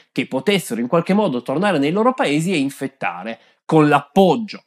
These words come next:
della popolazione, di cui sappiamo dalle statistiche la maggior parte all'epoca era assolutamente omofoba o comunque contraria alla possibilità che l'omosessualità venisse espressa in maniera pubblica, e soprattutto con l'appoggio dei vari dirigenti locali, che erano ben contenti di tenersi gli omosessuali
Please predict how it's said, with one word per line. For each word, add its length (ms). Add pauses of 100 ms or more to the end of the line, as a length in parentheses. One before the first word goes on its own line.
della 440
popolazione, 1120 (200)
di 180
cui 160
sappiamo 420
dalle 220
statistiche 540
la 100
maggior 340
parte 260
all'epoca 400
era 120
assolutamente 840 (240)
omofoba 560
o 80
comunque 400
contraria 880
alla 160
possibilità 640
che 80
l'omosessualità 720
venisse 340
espressa 500 (340)
in 120
maniera 320
pubblica, 560 (180)
e 140
soprattutto 720
con 180
l'appoggio 540
dei 160
vari 240
dirigenti 640
locali, 440
che 120
erano 180
ben 220
contenti 520
di 120
tenersi 360
gli 60
omosessuali 680